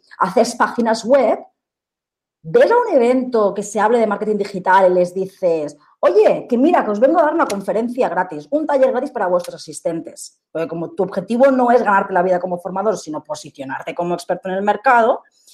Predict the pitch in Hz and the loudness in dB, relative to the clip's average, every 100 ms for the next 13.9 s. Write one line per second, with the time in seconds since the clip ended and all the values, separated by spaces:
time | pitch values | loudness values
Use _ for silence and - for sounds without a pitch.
0 | - 254 247 330 370 320 220 208 - 269 | -6 0 2 2 2 0 0 -4 0 0
1 | 262 - 160 _ _ _ - 330 370 381 | 0 -10 -12 _ _ _ -4 0 2 0
2 | - 277 320 294 277 302 269 294 240 - | 2 2 2 0 0 0 0 0 0 0
3 | 247 226 190 165 135 - _ _ - 294 | -2 -2 -2 -4 -6 -12 _ _ -2 2
4 | 311 370 370 294 277 277 262 285 285 254 | 4 2 4 4 4 4 2 4 4 2
5 | 233 269 277 302 214 262 262 262 233 196 | -2 -2 0 2 2 2 2 2 2 0
6 | 185 254 302 302 196 190 190 190 147 139 | 0 2 0 0 -4 -2 -2 -2 -2 -6
7 | - - _ _ _ - 233 254 208 165 | -12 -20 _ _ _ -12 -8 -4 -2 -4
8 | - - - 165 208 226 254 156 139 170 | -6 -16 -8 -6 -2 -2 -2 -6 -8 -10
9 | 160 165 147 - 262 311 294 180 156 147 | -6 -4 -2 2 4 6 4 0 -4 -6
10 | 143 147 147 - 156 151 143 - 147 220 | -6 -6 -6 -8 -6 -4 -4 -6 0 0
11 | 185 156 143 143 156 285 _ _ _ _ | 0 -2 -8 -6 -6 -8 _ _ _ _
12 | _ _ _ 208 208 208 285 294 302 285 | _ _ _ -4 -2 2 2 4 2 2
13 | 247 233 226 170 - - 139 175 - | 2 0 0 -2 -6 -10 -8 -10 -10